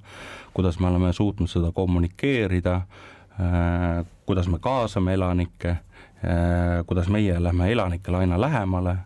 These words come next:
et, äh, noh, suvel me proovisime siis, äh, äh, läheneda inimestele teistmoodi, et, äh, tegime siis välikontoreid. Välikontorid olid siis erinevates asumipaikades,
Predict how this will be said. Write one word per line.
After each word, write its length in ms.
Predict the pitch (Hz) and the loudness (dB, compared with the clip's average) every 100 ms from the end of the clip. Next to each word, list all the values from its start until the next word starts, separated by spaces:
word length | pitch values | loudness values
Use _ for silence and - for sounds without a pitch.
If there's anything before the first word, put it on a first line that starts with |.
| - - | -12 -4
et, 300 | 92 90 - | -2 -2 -2
äh, 440 | 92 92 92 92 92 - - - | 0 2 2 0 -2 -6 -20 -8
noh, 120 | 107 95 | -6 -4
suvel 280 | - 113 101 | -2 0 0
me 180 | 101 101 | 0 0
proovisime 600 | 123 120 98 92 101 98 | -2 0 0 0 0 0
siis, 240 | 101 - | -2 -2
äh, 440 | 104 101 101 101 101 - - - - - - - - - 104 | -2 0 2 2 0 -6 -20 -20 -20 -20 -20 -20 -20 -6 0
äh, 200 | 92 90 | 2 2
läheneda 460 | 104 117 98 92 | 0 0 0 0
inimestele 460 | 104 123 90 - 87 | 0 0 0 -2 -2
teistmoodi, 600 | 110 120 - 87 82 85 85 - | -2 -2 -6 -6 -4 -8 -14 -6
et, 260 | 92 95 - | -6 -4 -2
äh, 180 | 92 92 | -2 -2
tegime 320 | 117 107 90 | -2 0 0
siis 200 | 92 95 | 0 -2
välikontoreid. 800 | 127 101 156 180 - 95 95 92 - - - - | -2 -2 -2 -4 -4 -2 -2 -4 -12 -20 -20 -10
Välikontorid 680 | - 107 98 117 - 98 95 | -2 0 0 -2 -4 -4 -2
olid 200 | 98 95 | -2 -2
siis 160 | - 87 | -4 -2
erinevates 540 | 127 107 92 90 92 131 | 0 0 0 -4 -6 -4
asumipaikades, 920 | 123 98 101 175 196 - 92 92 | -2 0 0 -2 -2 -4 -2 -4